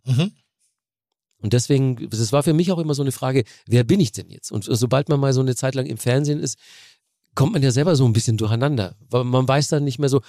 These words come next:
Speaker 2: ist man wirklich noch der Typ, der jetzt noch mit seinen Jugendbuddies abhängt und, und
Speaker 1: Mhm.
Speaker 2: die versichern einem, wie die eigenen Eltern, dass man sich überhaupt nicht verändert hat. Oder, oder denkt man das nur noch?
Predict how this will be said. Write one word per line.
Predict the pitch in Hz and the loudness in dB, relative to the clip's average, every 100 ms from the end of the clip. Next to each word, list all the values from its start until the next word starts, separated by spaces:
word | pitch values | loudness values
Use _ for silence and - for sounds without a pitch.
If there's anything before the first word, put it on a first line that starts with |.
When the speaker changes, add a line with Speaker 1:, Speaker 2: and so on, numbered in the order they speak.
| - | -6
Speaker 2:
ist | - 151 | 0 4
man | 151 131 | 4 2
wirklich | 202 180 | 2 2
noch | 151 120 | 2 2
der | 120 | -2
Typ, | - 107 - - - - - | -2 -10 -16 -20 -20 -6 2
der | 120 | 4
jetzt | 120 120 | 6 4
noch | 131 117 | 2 2
mit | 120 | 2
seinen | 127 120 | 2 2
Jugendbuddies | 113 131 131 127 117 113 | 4 2 2 0 2 2
abhängt | - - 117 110 107 | 0 -6 -4 -4 -4
und, | - 110 104 | -8 -10 -8
und | - 123 | 2 2
Speaker 1:
Mhm. | 170 | 4
Speaker 2:
die | 127 120 117 - - - | 0 0 -2 -8 -20 -2
versichern | 127 127 135 135 | 0 2 2 0
einem, | 123 113 | 2 2
wie | 117 | 2
die | 127 - | 2 2
eigenen | 123 127 | 2 2
Eltern, | - 120 117 | 2 0 2
dass | 117 | 2
man | 117 | 2
sich | 113 117 | 0 0
überhaupt | 117 110 - | 0 0 -4
nicht | - | -8
verändert | - 113 113 | -6 -2 -2
hat. | 107 - - - _ _ | -2 -6 -14 -20 _ _
Oder, | 120 139 135 131 - | 2 4 4 2 0
oder | 117 120 107 104 _ _ _ _ - | 0 2 2 -2 _ _ _ _ 2
denkt | 123 - | 2 2
man | 151 | -2
das | 175 151 | -2 -8
nur | 135 139 | -14 -16
noch? | 101 - | -18 -20